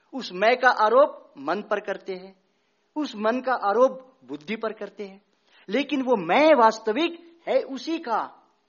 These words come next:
ऐसा जब वो जानता है वहां, तो ये अंगुष्ठ मात्र पुरुष करके वो जीव चैतन्य को यहां बता रहे हैं। तो आप जब वो जीव चैतन्य तक पहुंच जाते हो, तभी समझ जाते हो ये जीव चैतन्य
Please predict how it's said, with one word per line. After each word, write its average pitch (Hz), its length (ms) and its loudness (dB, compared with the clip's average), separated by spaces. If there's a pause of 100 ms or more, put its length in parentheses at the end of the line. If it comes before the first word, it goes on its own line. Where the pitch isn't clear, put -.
(800)
ऐसा 254 500 0
जब 226 300 -2
वो 240 180 2
जानता 185 480 0
है 175 280 -4
वहां, 156 380 -4 (800)
तो 214 100 2
ये 220 100 0 (100)
अंगुष्ठ 220 300 -6
मात्र 247 220 -2
पुरुष 262 320 -4
करके 240 440 -2
वो 254 380 -6
जीव 220 320 -2
चैतन्य 254 500 2
को 262 160 -2
यहां 220 300 0 (1120)
बता 196 220 0
रहे 165 220 0
हैं। 139 340 -6 (340)
तो 285 120 -2
आप 240 320 2
जब 262 200 -2
वो 269 120 -4
जीव 220 240 -6
चैतन्य 254 480 -2
तक 294 220 0
पहुंच 226 200 -2
जाते 220 300 2
हो, 185 360 -4 (1080)
तभी 294 200 4
समझ 302 260 -2
जाते 277 320 -4
हो 269 120 -2
ये 262 140 -6
जीव 208 280 -10
चैतन्य 247 720 -2